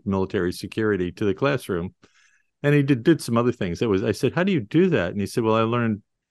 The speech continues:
technology from Robert Fritz." And I said, "Oh, that's interesting." He described it to me at the time. I thought it was a bit strange. I wasn't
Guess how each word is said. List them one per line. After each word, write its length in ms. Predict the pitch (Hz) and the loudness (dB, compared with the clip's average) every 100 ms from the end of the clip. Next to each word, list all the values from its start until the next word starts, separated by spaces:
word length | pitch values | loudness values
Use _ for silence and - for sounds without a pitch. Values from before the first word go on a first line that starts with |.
| _ | _
technology 600 | 131 117 156 190 - 110 | 0 4 4 4 4 2
from 220 | - 107 | 2 0
Robert 320 | 101 101 92 | 0 0 -2
Fritz." 400 | - - 131 92 | -2 0 0 -2
And 80 | 101 | -6
I 60 | 95 | -6
said, 160 | - | -2
"Oh, 20 | 139 | -2
that's 180 | 143 | 0
interesting." 480 | 107 90 101 - 113 | -2 -2 -6 -2 0
He 160 | 110 107 | 2 2
described 460 | 107 - 107 101 | 0 0 0 2
it 80 | 101 | 0
to 140 | - 113 | 0 0
me 160 | 110 | 2
at 80 | 101 | 0
the 80 | - | -4
time. 300 | - 165 143 | -2 0 2
I 80 | 98 | 0
thought 240 | - 104 | 2 2
it 60 | 101 | 4
was 360 | 95 92 - - | 0 -2 -10 -8
a 60 | |
bit 220 | 104 107 | 0 0
strange. 560 | - - 98 90 98 - | 0 0 0 0 -4 -4
I 20 | |
wasn't 400 | 98 95 104 98 | -2 -2 -2 -10